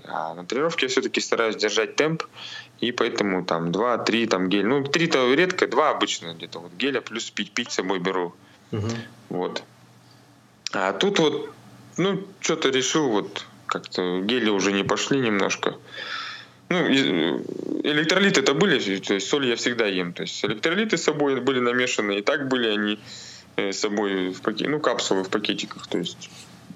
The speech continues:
Speaker 1: Вот. Ну, просто ходьба там была, когда ты идёшь шагом, можно идти очень долго, когда ты, я уж условно говорю так, шагом для меня,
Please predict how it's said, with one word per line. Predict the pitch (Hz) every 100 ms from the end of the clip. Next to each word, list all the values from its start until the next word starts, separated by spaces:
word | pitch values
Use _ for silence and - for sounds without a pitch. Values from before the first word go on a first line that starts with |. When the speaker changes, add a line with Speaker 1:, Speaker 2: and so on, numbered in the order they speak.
| - -
Speaker 1:
Вот. | 101 117 165 - - 160 - - - - -
Ну, | 208 214
просто | 240 240 214
ходьба | 202 208 196 226
там | 226 139
была, | 160 180
когда | 170 170
ты | 180
идёшь | 196 190 208
шагом, | 220 214 123
можно | 123 165 156 127
идти | 127 156 123 104
очень | 143 151 113 113
долго, | 147 117 101
когда | 98 101
ты, | 101 95
я | 98 92
уж | 90 -
условно | 101 - 101 90
говорю | 90 90
так, | 92 -
шагом | 117 95 90
для | 90 92
меня, | 101 101